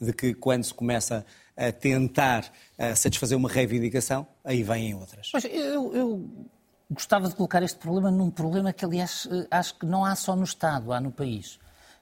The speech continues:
Speaker 2: Porque há uma pergunta a que temos que responder, que é o que é o salário adequado para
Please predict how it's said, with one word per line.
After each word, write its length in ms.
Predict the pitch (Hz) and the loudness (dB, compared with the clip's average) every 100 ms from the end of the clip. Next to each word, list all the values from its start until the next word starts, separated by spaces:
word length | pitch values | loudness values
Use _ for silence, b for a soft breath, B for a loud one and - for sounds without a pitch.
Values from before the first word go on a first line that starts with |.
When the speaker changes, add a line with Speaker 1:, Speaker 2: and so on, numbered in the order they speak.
| b | b
Speaker 2:
Porque 380 | 165 - 151 147 | -6 -2 -2 2
há 80 | 170 | 4
uma 160 | 220 | 4
pergunta 340 | - 180 202 170 | 4 0 2 0
a 40 | |
que 60 | - | 0
temos 180 | 139 113 | -4 -4
que 100 | - | -10
responder, 680 | - - 110 98 95 95 - | -12 -12 -10 -8 -8 -8 -12
que 280 | - 127 113 | -14 -8 -8
é 80 | 120 | -8
o 120 | 156 | -10
que 260 | - - 185 | -10 -4 -2
é 60 | 190 | -2
o 80 | |
salário 560 | - - 147 151 165 156 | -2 -2 2 2 2 0
adequado 840 | 120 - 151 143 151 151 127 139 - - | -2 -6 0 2 2 0 -2 -6 -8 -2
para 640 | 143 143 143 139 135 | 2 2 2 0 -2